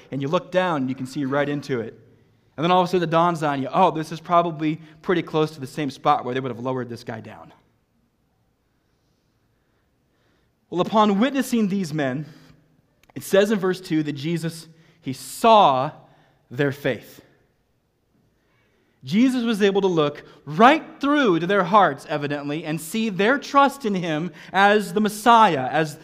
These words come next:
the one sent by God to heal and save his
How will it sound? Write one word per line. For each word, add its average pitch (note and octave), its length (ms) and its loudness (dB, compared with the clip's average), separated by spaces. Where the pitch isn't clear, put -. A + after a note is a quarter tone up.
the F3 80 2
one A#3+ 400 4
sent B3+ 400 -2
by C4+ 140 4
God G3 480 4
to E3 120 -8
heal C#4 560 0
and C#3+ 240 -8
save A#3 640 2
his F3+ 260 0